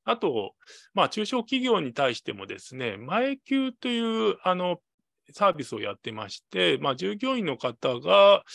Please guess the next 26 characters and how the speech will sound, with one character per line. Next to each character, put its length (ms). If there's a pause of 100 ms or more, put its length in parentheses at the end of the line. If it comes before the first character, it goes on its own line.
(360)
え 140
っ 40
と、 120
法 300
人 480
の 180
で 140
す 160
ね、 340 (140)
あ 120
の、 520
き 100
ら 120
ぼ 140
し 160
に 240 (360)
預 260
け 120
て 160
る 240
お 100
金 360
を 120
活 300
用 200
し 200